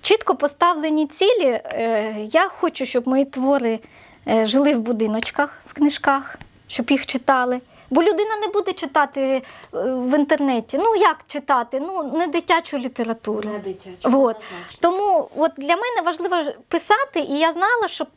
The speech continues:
Speaker 1: що цей твір, він буде мати свій будиночок. І, по-друге, да, я хочу заробляти.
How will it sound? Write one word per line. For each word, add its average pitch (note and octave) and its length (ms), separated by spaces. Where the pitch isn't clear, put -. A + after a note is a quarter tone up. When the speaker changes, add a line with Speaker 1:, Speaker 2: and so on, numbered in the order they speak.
Speaker 1:
що - 240
цей D#4+ 220
твір, D#4 320
він C#4 160
буде C4 480
мати C4 360
свій C4 320
будиночок. G#3+ 640
І, G4 140
по-друге, G4 580
да, D4 220
я F#4+ 120
хочу E4 300
заробляти. A#3 720